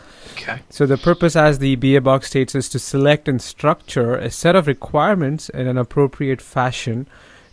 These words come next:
Speaker 2: to ensure that the requirements are effectively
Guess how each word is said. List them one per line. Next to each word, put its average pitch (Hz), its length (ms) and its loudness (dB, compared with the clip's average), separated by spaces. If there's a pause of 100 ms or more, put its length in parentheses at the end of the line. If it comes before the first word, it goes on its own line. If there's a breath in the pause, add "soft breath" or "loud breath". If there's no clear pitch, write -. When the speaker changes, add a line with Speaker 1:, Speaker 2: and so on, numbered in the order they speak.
Speaker 2:
to 135 80 2
ensure 143 720 4
that 143 180 2
the 127 100 2
requirements 143 640 2
are 127 120 2
effectively 139 800 -2